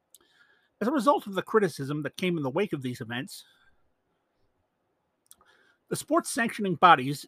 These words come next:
introduced measures designed to increase fighter safety, including providing more medical testing before ma-,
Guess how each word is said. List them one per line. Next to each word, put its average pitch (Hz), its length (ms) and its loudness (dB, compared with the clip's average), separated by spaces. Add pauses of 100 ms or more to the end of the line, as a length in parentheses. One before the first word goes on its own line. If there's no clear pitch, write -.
introduced 180 680 -4
measures 151 500 0
designed 165 380 0
to 156 100 0
increase 156 360 -4
fighter 175 260 -2
safety, 156 500 -6 (920)
including 156 400 0
providing 147 440 2
more 160 240 0
medical 156 380 -2
testing 127 400 -4
before 131 280 -6
ma-, 127 260 -2